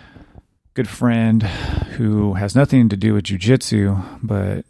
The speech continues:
um, he's, um, really great martial artist in his own right, John Cho. He's a colleague of mine. We work together. He has his own martial arts studio, and he was just like, "Hey, man,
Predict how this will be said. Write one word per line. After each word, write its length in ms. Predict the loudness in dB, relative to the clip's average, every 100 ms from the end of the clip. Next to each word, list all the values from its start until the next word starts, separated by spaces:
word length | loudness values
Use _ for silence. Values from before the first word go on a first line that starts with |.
| -18 -16 -10
um, 800 | -8 -4 -4 -2 -4 -4 -6 -10 _ _ _ _ _ -6
he's, 400 | -4 -2 -4 -4
um, 480 | -4 -2 -4 -6 -12 _ _ -4
really 460 | -2 0 -2 -4 -6
great 300 | -4 -2 0
martial 360 | 0 -2 -2 -4
artist 300 | -2 -4 -4
in 60 | -4
his 120 | -2
own 160 | -2
right, 240 | 0 -4 -4
John 260 | -2 -2
Cho. 440 | -2 0 2 2 0
He's 200 | -2 -4
a 60 |
colleague 400 | -4 -2 0 0
of 80 | 0
mine. 220 | 0 0
We 80 | 0
work 240 | 2 2 2
together. 540 | -2 0 2 0 -2 -6 -20 -8
He 140 | 0
has 160 | 2 4
his 160 | 2 2
own 340 | 4 4 4 4
martial 320 | 2 0 0
arts 200 | 0 0
studio, 500 | 2 4 4 4 2
and 80 | 0
he 60 |
was 120 | -2
just 140 | -4 -8
like, 140 | -6
"Hey, 200 | -2 0
man, 360 | 2 2 0